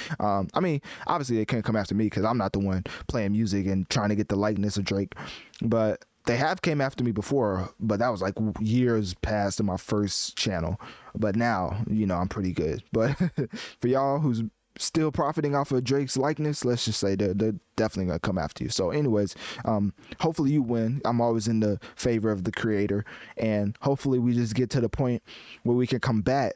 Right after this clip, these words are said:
these lawsuits from Universal Music Group, but only time will tell.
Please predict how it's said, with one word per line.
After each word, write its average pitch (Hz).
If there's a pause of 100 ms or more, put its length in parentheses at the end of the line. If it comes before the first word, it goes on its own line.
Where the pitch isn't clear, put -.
these 110
lawsuits 104
from 107
Universal 101
Music 101
Group, 92
but 95 (120)
only 117 (380)
time 98 (220)
will 104
tell. 90